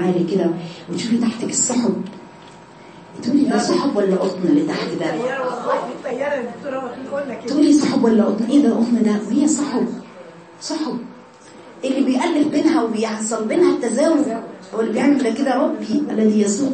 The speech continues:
ذلك، يؤلف بينهم، يحدث التزاوج، يحدث الشحن واللي بيقولوا عليها العلماء. وسالب والمنبعين بعد كده تنزل محملة بالمطر، ينزل المطر. سبحان ربي.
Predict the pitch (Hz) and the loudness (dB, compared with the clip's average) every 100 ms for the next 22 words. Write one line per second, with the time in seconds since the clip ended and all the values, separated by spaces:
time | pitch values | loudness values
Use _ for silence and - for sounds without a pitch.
0 | 214 233 247 208 180 - - - - - | 0 2 4 2 0 -4 -12 -18 -20 -8
1 | 196 202 226 208 - 196 185 180 175 - | -6 -4 -2 -2 0 -2 -2 -4 -6 -10
2 | - - - - - - - 208 196 175 | -16 -20 -20 -20 -20 -20 -8 -6 -6 -8
3 | 180 180 165 175 156 147 156 - - - | -8 -8 -4 -2 -2 -6 -10 -12 -16 -16
4 | - - 208 214 180 - - - - - | -16 -6 -2 -2 -2 -4 -4 -6 -8 -6
5 | 208 180 156 156 - - - 185 190 180 | -4 -2 -4 -4 -6 -8 -4 0 0 0
6 | 170 143 156 156 175 156 - - - - | -4 -4 -4 0 0 0 -6 -10 -16 -16
7 | - - - - 190 233 220 185 175 180 | -16 -16 -16 -12 -4 2 4 4 4 4
8 | 180 175 208 190 165 165 180 170 190 175 | 2 2 2 2 0 -2 -2 -4 -2 -2
9 | 160 151 - - - - - - - - | -2 -6 -8 -14 -16 -16 -16 -18 -20 -20
10 | - - 185 180 180 - - 151 180 170 | -14 -8 -2 2 2 2 -2 -4 -4 -6
11 | - - 160 175 165 156 156 156 175 175 | -10 -14 -4 -2 -2 -4 -4 -2 -2 -2
12 | - - - - - - - 151 151 - | -6 -8 -16 -20 -20 -20 -16 -12 -10 -4
13 | 170 147 143 - - | -2 -2 -4 -4 -10